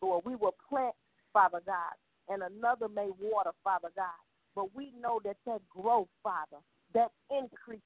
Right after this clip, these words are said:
Father God, that success, Father God, that prosperity, Father, is in your hands, Father. So grant us, Father God, success in this day, Father. In the mighty name of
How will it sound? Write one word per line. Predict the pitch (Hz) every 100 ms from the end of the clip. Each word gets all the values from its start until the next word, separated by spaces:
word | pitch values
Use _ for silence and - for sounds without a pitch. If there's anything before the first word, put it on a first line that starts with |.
| _
Father | 208 185 170 185
God, | 175 151 _ _ -
that | 240 - -
success, | 190 - _ 302 220 - _
Father | 196 185 165
God, | 196 180 147 _ _
that | 247 240
prosperity, | _ 226 196 _ _ - 294 254 202 214 196 -
Father, | 214 180 165 - _ -
is | 175 _
in | 247 233 202
your | 214 196 -
hands, | 226 214 180 _ -
Father. | 196 170 151 - _ -
So | 196 196
grant | 196 254 285 240
us, | 208 170 _
Father | 208 208 165 165
God, | 185 165 156 _ _ _ _
success | 196 - - 240 208
in | 190 185
this | 190 196 175
day, | 196 180 -
Father. | 175 170 - 147 _ _ _ -
In | 233
the | 202 175
mighty | 180 202 214 190
name | 196 196
of | 175